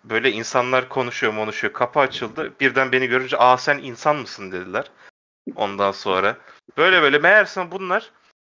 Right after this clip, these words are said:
zamanında dünyanın yok olacağını anlayıp dünyadan kaçma planı kurmuş, e, milyarderlerin şeyiymiş,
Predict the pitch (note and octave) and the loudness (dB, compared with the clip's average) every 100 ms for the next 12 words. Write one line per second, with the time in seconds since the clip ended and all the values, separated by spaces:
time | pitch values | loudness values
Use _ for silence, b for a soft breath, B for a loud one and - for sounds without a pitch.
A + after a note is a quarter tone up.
0 | _ - D3 E3+ E3+ D#3+ E3+ C#3+ D3 D3+ | _ -2 2 4 4 2 -8 -8 -2 2
1 | D#3 D#3 D3+ D3+ D3+ C#3 C#3 C3+ B2 D3 | 2 0 -4 -4 -4 -2 -2 0 2 2
2 | C3 E3 - _ _ _ _ _ A#2+ B2 | 0 -8 -10 _ _ _ _ _ -12 -4
3 | C3 C3+ C#3+ C#3+ C3+ - D#3 D3+ B2 A#2+ | 2 2 2 -2 -6 -4 -6 -4 -4 -4
4 | - C3+ F3 - - _ _ G#2+ G2 G#2 | -6 -8 -8 -12 -14 _ _ -6 -6 -4
5 | A2+ B2 A#2+ A#2 B2 B2+ C3 E3+ F3+ _ | 0 2 2 4 2 2 -2 -2 -10 _
6 | _ _ - C3 A#2+ F2+ - - | _ _ -6 -2 -2 -2 -10 -14